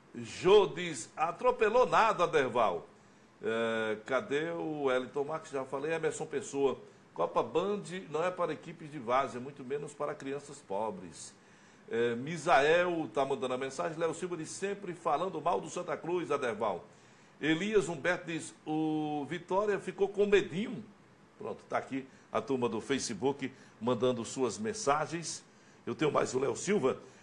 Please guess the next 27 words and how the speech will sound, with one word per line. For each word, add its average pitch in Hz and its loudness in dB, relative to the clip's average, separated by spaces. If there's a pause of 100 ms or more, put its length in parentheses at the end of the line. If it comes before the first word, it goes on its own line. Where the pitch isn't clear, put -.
(120)
"Os 131 -4
caras 175 0
tão 190 2
doidos 143 -2
dizendo 143 -2
que 143 -10
o 135 -6
Santa 139 -4
Cruz 151 -6
tá 139 2
em 143 -4
risco, 175 -10 (300)
faltando 151 0
três 175 -2
jogos." 113 2 (440)
Pablo 160 6
Silva, 139 2
"Adeval, 160 4 (480)
é, 135 8
vê 147 2
se 196 0
encaixa 180 2
o 151 -6
Santinha 156 -4
nessa 143 0
Copa 123 0
Band." 110 -2